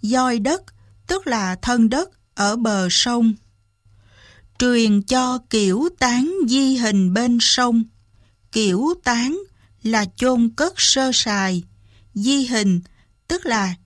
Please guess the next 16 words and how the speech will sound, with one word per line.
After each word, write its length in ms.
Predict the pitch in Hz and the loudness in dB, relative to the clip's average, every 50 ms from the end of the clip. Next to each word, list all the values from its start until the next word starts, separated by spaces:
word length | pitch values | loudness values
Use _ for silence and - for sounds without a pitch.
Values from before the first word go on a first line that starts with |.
| _ - | _ -6
di 360 | 202 208 254 262 254 247 240 | -2 -2 0 0 -2 -4 -6
hài. 500 | 226 - 226 214 202 202 190 180 175 170 - _ _ _ _ _ _ _ _ _ _ _ _ _ _ _ _ _ _ _ _ _ _ _ | -6 -6 -6 -4 -2 -2 -2 -4 -4 -6 -8 _ _ _ _ _ _ _ _ _ _ _ _ _ _ _ _ _ _ _ _ _ _ _
Trong 380 | - 233 262 277 262 254 269 254 233 | 2 4 4 4 4 2 0 -2 -2
quân 460 | - 277 285 277 277 262 262 254 247 | 0 2 2 4 4 4 4 4 4
mở 300 | 226 220 196 185 185 214 302 - - | 4 4 4 2 2 0 -2 -4 -4
tiệc 260 | - 226 196 185 180 - - - _ | -2 0 0 0 -2 -4 -10 -20 _
hạ 460 | _ - - 220 202 190 180 175 180 196 190 - | _ -6 -2 -2 0 0 0 0 -2 -4 -4 -2
công. 360 | 233 247 247 240 240 233 220 - - _ _ _ _ _ _ _ _ _ _ - | 0 0 2 2 2 2 0 -2 -8 _ _ _ _ _ _ _ _ _ _ -20
Hạ 340 | - - - 214 202 190 190 196 - | -14 -8 -4 -2 0 0 0 -2 -2
công, 320 | - 240 240 240 233 233 226 - - _ _ _ _ - - _ _ | -2 0 0 2 2 2 0 -2 -6 _ _ _ _ -20 -20 _ _
mừng 380 | - 202 214 226 214 185 185 175 | 0 2 2 2 2 2 0 -2
công. 400 | 175 - 220 226 233 233 226 214 - _ _ _ _ _ _ _ _ _ _ _ _ _ _ _ _ _ _ _ _ _ - - - - - - | -2 0 0 2 2 2 2 0 -2 _ _ _ _ _ _ _ _ _ _ _ _ _ _ _ _ _ _ _ _ _ -20 -20 -20 -16 -8 -4
Dạy 480 | 214 240 240 220 208 196 196 196 214 | -2 -2 0 0 -2 -2 -2 -2 -2
rằng 480 | 220 214 - 233 226 214 202 196 196 202 196 | -2 -2 -2 0 0 0 2 2 0 0 0
hương 380 | 269 285 294 294 285 277 277 | 0 0 0 0 0 0 0
lửa 500 | 254 226 214 208 185 170 180 214 294 370 | 0 0 0 0 0 0 0 0 -2 -4